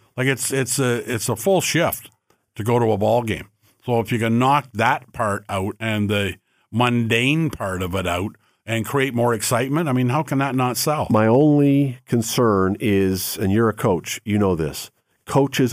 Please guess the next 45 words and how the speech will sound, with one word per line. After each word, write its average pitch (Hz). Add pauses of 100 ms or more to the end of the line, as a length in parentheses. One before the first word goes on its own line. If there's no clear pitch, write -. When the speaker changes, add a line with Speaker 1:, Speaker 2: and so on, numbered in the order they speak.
(120)
Speaker 2:
always 143
eventually 123
when 104
something 113
changes, 110
figure 110
out 101
how 107
to 95
stifle 101
it 78 (180)
and 95
send 104
it 92
back 95
to 98
where 90
it 85
was. 82 (280)
There 143
come, 160
there 151
will 175
come 175
a 147
moment 123
when 110
someone 127
Speaker 1:
Yeah. 113
Speaker 2:
will 110 (360)
hack 127
the 113
system 90 (340)
<laughs> -
and 110 (600)
will 117
be 110
saying, 110
"Oh, 127
remember 156
when 160
that 147
used 127
to 131
be, 123